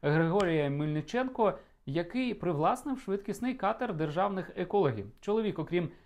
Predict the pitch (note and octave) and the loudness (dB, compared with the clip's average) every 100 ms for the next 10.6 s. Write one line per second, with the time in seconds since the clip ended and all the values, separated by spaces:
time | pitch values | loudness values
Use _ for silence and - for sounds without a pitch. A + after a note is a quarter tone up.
0 | _ _ C#3 C#3+ C#3 - F#3 F3 D3 - | _ _ 2 4 2 0 2 2 2 0
1 | C4 C4+ C4+ G#3+ - C4 C4+ G3 D#3+ G3+ | -2 -2 -4 -6 -2 -2 0 0 0 0
2 | G#3 C#3+ C#3 G#3 E3 C#3 C#3 C#3 F#3+ D#3+ | -2 -4 -2 -2 0 0 0 2 2 2
3 | C#3+ D3 E3 C#3 C#3 C#3+ C3+ A#2+ A2+ G#2+ | -2 -2 -2 0 0 0 -2 -2 -2 -4
4 | A#2+ G#2 - - - A#3 A3+ F3+ - D3 | -8 -8 -12 -20 -8 -4 0 0 0 -6
5 | C#3+ G#3 A#3+ G#3+ - C3+ B2+ - C3+ D3+ | -2 -2 -2 -2 -2 -2 -2 -4 -4 -2
6 | D3 D#3+ C4 A3 - - F3+ - A3+ A#3+ | -2 0 0 -2 -4 -8 -8 -2 -2 0
7 | E3 D#3 D3+ G3 G3 E3+ D#3+ B2+ A#2 D#3 | 0 0 0 -2 -4 -2 -2 -2 0 0
8 | G#3+ D#3 A2+ A2 G#2+ C3 G#3 A#3 F#3 D3 | 2 2 0 -4 -4 -4 0 0 2 -2
9 | C3+ D3+ F3+ G3+ C#3+ C3+ C#3+ G3 D#3+ - | 0 0 0 0 0 0 2 0 -2 -4
10 | - B2+ - G#3+ A#3+ | -4 -4 -2 -2 -2